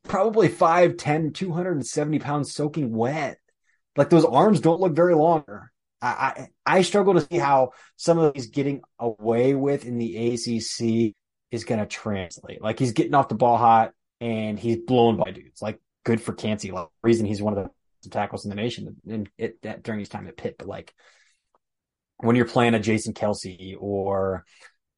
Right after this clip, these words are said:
uh, some of these elite centers in the league, some of these elite guards in the league, Bitonio, a Wyatt Teller, uh, um,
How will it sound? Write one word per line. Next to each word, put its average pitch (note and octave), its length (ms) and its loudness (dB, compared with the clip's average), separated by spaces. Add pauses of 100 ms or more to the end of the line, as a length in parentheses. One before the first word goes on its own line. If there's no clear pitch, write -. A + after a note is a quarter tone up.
uh, G2+ 100 -4
some - 180 -2
of B2 60 2
these A#2 160 2
elite G#2 380 -6
centers G#2 360 -8
in G2 80 -8
the F#2+ 80 -10
league, A#2+ 560 0
some A2+ 120 -8
of G#2+ 80 -4
these G2+ 160 -8
elite G#2 240 -6
guards A2+ 320 2
in G#2+ 100 -4
the A2 60 -2
league, G#2 80 -8
Bitonio, G#2+ 680 -2
a G2 40 -4
Wyatt G#2 420 -6
Teller, G#2+ 440 -2
uh, - 880 -10
um, F#2+ 640 -4